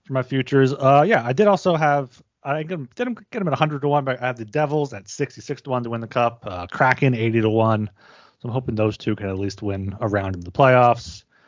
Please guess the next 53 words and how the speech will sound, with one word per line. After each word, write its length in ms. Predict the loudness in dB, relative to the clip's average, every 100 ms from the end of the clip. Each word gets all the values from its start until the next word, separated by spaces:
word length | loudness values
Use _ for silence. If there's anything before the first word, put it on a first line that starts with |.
| _ -6
Carolina 500 | 0 2 4 2 0
fifteen 420 | -2 -6 -4 -4
to 80 | -2
one. 260 | 0 -2 -4 -10
I 60 | -12
feel 200 | -12 -8
like, 180 | -6 -8 -12 -16
I 80 | -12
forget 260 | -10 -6 -4
when 120 | -4
I 60 | -4
got 140 | -4
that 200 | -4 -4
one, 140 | -4 -6
but 80 |
that 120 | -6 -8
one's 140 | -12
pretty 260 | -12 -10 -6
good. 360 | -2 -2 -4 -18 _ _ _ _ _ _ _ _ _
Uh, 540 | -4 -2 0 0 0 0
I 80 | -2
was 80 | 0
trying 220 | 2 2
to 60 | 0
th-, 240 | -4 -8
scroll 200 | 0 2
through 120 | 2
some 180 | 2 4
of 240 | 6 4
my, 220 | 4 2 2
my, 200 | -2 -4
my, 0 |
my, 340 | -2 -2 -2 -12 _ -8
my, 240 | -4 0
uh, 160 | 0 -2
betting 360 | -2 -2 -2 -4
history 300 | -4 -4 -4
to 80 | -4
find 220 | -4 -4
some 100 | -4
bad 200 | -4 -4
ones 200 | -8 -10
while 80 | -10
you 80 |
were 80 | -10
talking 280 | -10 -12 -12
about 220 | -6 -4
it. 60 | -2
I 20 |
haven't 200 | -2 -2
found 240 | -2 -2 -2
any 160 | -4
yet, 340 | -4 -4 -6